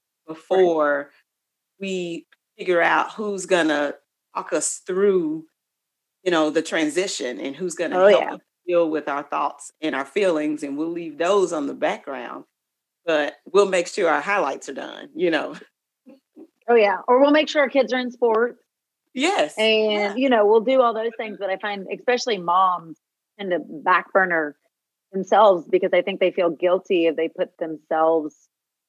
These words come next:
Speaker 1: first. It's not putting yourself first, it's taking care of yourself so
Speaker 2: Yes.
Speaker 1: you can be a better parent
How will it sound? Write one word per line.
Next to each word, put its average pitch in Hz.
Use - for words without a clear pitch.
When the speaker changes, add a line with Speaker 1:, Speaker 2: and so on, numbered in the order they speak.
Speaker 1:
first. 190
It's -
not 247
putting 208
yourself 170
first, 254
it's 165
taking 156
care 185
of -
yourself -
so 170
Speaker 2:
Yes. 185
Speaker 1:
you 196
can 185
be 175
a 165
better 170
parent 165